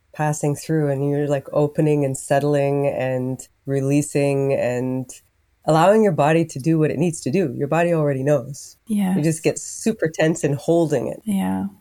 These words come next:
Speaker 1: And holding our hips in a certain way, holding our shoulders in a certain way.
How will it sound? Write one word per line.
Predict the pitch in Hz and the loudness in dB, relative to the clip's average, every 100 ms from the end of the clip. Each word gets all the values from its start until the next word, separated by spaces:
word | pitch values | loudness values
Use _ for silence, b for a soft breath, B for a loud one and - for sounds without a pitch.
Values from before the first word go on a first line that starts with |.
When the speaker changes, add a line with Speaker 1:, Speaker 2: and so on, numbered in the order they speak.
| - | -4
Speaker 1:
And | 139 143 | -2 0
holding | 123 160 165 156 165 156 | 0 2 2 4 4 4
our | 147 | 2
hips | 147 147 - - | 2 -2 -4 -4
in | 143 | -2
a | |
certain | - 143 143 | -2 -2 0
way, | 139 | 0
holding | 143 160 165 160 | 2 2 2 2
our | 151 | 0
shoulders | - 156 143 151 143 | -2 -2 0 0 0
in | 143 | -2
a | 143 | -2
certain | - 147 135 | -2 -2 0
way. | 143 143 | 0 -2